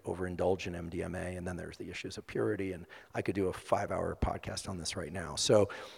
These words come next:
I think the important point is approach with caution, kids, absolutely not.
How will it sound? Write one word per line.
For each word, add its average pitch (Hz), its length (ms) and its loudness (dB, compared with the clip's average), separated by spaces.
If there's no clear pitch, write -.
I 123 100 6
think 160 180 12
the 175 80 12
important 156 360 12
point 139 260 12
is 120 140 12
approach 156 400 12
with 160 120 10
caution, 127 580 12
kids, 139 460 12
absolutely 117 640 8
not. 107 420 8